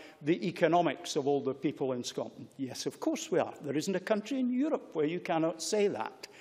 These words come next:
The reality is, however, uh, that in fact the costs in Scotland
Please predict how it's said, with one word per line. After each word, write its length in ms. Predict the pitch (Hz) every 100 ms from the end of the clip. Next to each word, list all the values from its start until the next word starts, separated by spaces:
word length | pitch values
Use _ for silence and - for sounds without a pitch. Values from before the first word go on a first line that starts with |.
| - - -
The 140 | 131 120
reality 720 | 117 131 165 170 - 135 156
is, 300 | 277 269 -
however, 560 | 135 135 120 123 180 - - - - -
uh, 160 | 165 175 160
that 120 | 185
in 160 | 185
fact 460 | 180 - 208 233 -
the 80 | 190
costs 640 | - - 320 - - -
in 120 | 123
Scotland 600 | 120 - 147 147 165 170